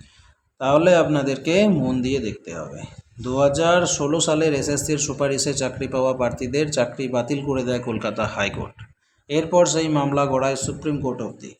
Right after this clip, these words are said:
বলা হয়, এসএসসিকে দ্রুত যোগ্য এবং অযোগ্যদের তালিকা শীর্ষ আদালতকে দিতে হবে। এবার সেই তালিকাই সুপ্রিম কোর্টে তুলে দিল স্কুল সার্ভিস কমিশন। এসএসসির তালিকা অনুযায়ী চারটি ক্যাটাগরির মোট অযোগ্য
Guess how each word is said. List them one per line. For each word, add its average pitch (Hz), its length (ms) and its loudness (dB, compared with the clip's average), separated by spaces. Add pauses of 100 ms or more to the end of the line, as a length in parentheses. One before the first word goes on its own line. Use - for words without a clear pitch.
(200)
বলা 139 220 0
হয়, 175 280 8
এসএসসিকে 160 680 2
দ্রুত 151 340 -2 (180)
যোগ্য 139 280 0 (120)
এবং 147 280 4
অযোগ্যদের 135 680 0
তালিকা 123 380 -2
শীর্ষ 127 360 -4
আদালতকে 120 500 -2
দিতে 120 280 -8
হবে। 95 240 -6 (640)
এবার 139 300 -2
সেই 175 360 2 (220)
তালিকাই 156 460 4
সুপ্রিম 165 400 -2
কোর্টে 151 240 -2
তুলে 127 220 -2
দিল 127 220 -2
স্কুল 135 280 -4
সার্ভিস 123 420 -2
কমিশন। 143 460 -2 (640)
এসএসসির 180 600 2
তালিকা 175 380 4
অনুযায়ী 180 480 4
চারটি 165 380 0
ক্যাটাগরির 160 580 0 (120)
মোট 180 340 4
অযোগ্য 151 380 2